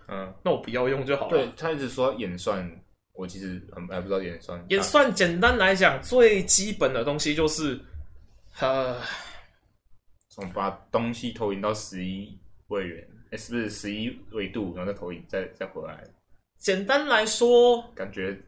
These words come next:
Speaker 1: 太
Speaker 2: 你会有时间、空间，
Speaker 1: 对啊。
Speaker 2: 然后还有很多啊，
Speaker 1: 嗯。
Speaker 2: 像是你投射出去之后，它的速度是多少？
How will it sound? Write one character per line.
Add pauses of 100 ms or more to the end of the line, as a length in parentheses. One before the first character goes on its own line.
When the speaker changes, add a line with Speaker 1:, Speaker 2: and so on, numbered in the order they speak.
Speaker 1:
太 (1000)
Speaker 2:
你
会
有
时
间、
空
间， (440)
Speaker 1:
对
啊。 (580)
Speaker 2:
然
后
还
有
很
多
啊，
Speaker 1:
嗯。
Speaker 2:
像
是 (200)
你 (800)
投
射
出
去
之
后，
它
的
速
度
是
多
少？